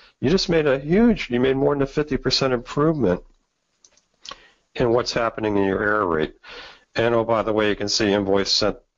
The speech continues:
to the department first instead of accounts payable, fifty-five. So having the data, you know, once again, not,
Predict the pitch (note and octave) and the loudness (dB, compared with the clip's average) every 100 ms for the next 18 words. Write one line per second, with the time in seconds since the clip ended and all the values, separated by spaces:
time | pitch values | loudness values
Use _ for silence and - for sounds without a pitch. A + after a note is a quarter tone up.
0 | - - C4 _ - G#2+ G2 F#2+ G#2 F2+ | -20 -20 -20 _ -4 0 0 0 -2 -4
1 | E2+ A2 F#2+ - F2+ - G2 E2+ - F#2 | -6 -4 -4 -2 -2 0 0 0 -2 -2
2 | E2+ - G#2 E2+ E2 - F#2+ E2+ - G2+ | -4 -2 -2 0 -2 -4 -4 -4 -2 0
3 | F2 C#2+ - - - - - - _ - | 2 -2 -4 -16 -16 -16 -18 -20 _ -4
4 | - A#2+ F3+ G3 D3+ A#2 G2 A#2 C#3+ C3 | -2 -2 -2 -4 -2 -4 0 0 2 2
5 | G2 F#2 D#2 - _ _ - A2+ G2 B2+ | 2 2 0 -8 _ _ -2 0 2 0
6 | C3+ B2+ B2+ G#2 G2 A2+ C3+ | -2 0 0 0 0 -2 -4